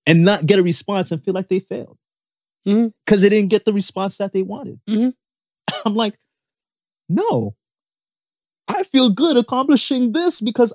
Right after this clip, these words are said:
Speaker 1: I did it and it sounds good to me. I don't care if it sounds good to anybody else."
Speaker 2: Well, and that's why I always champion, like, some of the work of arts, like, that,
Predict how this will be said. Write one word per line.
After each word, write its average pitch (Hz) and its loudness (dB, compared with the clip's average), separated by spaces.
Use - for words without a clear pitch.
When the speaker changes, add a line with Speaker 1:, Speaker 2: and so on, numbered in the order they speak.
Speaker 1:
I 247 -8
did 226 -2
it 208 2
and 233 2
it 247 -2
sounds 254 -2
good 285 0
to 285 -4
me. 311 -6
I 277 2
don't 440 -4
care 415 2
if 415 -4
it 381 0
sounds 370 -2
good 381 -2
to - -6
anybody 403 0
else." - -16
Speaker 2:
Well, 196 6
and 196 2
that's 190 0
why 214 2
I 202 -2
always 196 0
champion, 185 -2
like, 151 -2
some 175 -4
of 165 -2
the 151 0
work 147 0
of 131 -6
arts, 127 -8
like, 120 -8
that, 107 -14